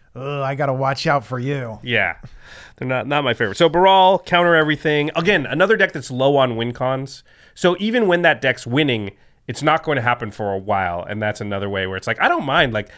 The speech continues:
Speaker 2: decks, they go off, they win. I, okay, they win. But it's when they go off and then I'm, the outcome of them going off is no one's doing anything that I'm, like, a little, uh, that's not my favorite.
Speaker 1: Yeah.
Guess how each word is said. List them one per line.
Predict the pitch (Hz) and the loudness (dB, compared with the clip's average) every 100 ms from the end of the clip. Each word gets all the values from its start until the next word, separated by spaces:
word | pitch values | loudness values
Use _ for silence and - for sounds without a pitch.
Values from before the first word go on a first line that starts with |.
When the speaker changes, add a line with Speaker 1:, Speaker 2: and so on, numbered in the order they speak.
| - | -4
Speaker 2:
decks, | 151 139 - _ _ _ _ _ | -2 -2 -6 _ _ _ _ _
they | 123 | -6
go | 113 139 | 0 4
off, | 139 135 135 | 6 4 2
they | 110 | -4
win. | 110 127 131 127 127 120 _ _ _ _ _ - | 0 2 2 2 -2 -8 _ _ _ _ _ -18
I, | 143 - - | -18 -16 -8
okay, | 175 180 131 123 127 | -4 0 2 0 -2
they | 139 | -2
win. | 135 170 120 92 - _ - | 2 2 2 -2 -14 _ 0
But | 131 107 87 | 2 2 -4
it's | 156 185 | -4 -2
when | 190 | -2
they | 190 | -2
go | 143 135 | -2 2
off | 143 139 | 4 4
and | 147 131 | 2 -4
then | 131 | 0
I'm, | 123 113 110 - | 0 0 -6 -16
the | 127 123 117 110 - | -6 0 0 0 0
outcome | 135 160 151 | 0 0 -2
of | 139 | -2
them | 123 120 | -2 -2
going | 117 117 | -2 -2
off | 110 113 - | 2 0 0
is | 113 101 98 - _ | -6 -6 -8 -14 _
no | 139 | -2
one's | 143 117 | 0 0
doing | 113 123 110 | -2 -2 -2
anything | 98 92 92 92 - _ _ | -6 -6 -8 -8 -14 _ _
that | 113 | -2
I'm, | 104 98 | 0 0
like, | 98 92 | -2 -4
a | 95 | -6
little, | 98 95 | -6 -8
uh, | - 104 | -8 -10
that's | 95 101 | -10 -10
not | 95 | -8
my | 85 | -8
favorite. | 85 80 78 _ _ - - - | -10 -12 -14 _ _ -20 -20 -16
Speaker 1:
Yeah. | 117 | -14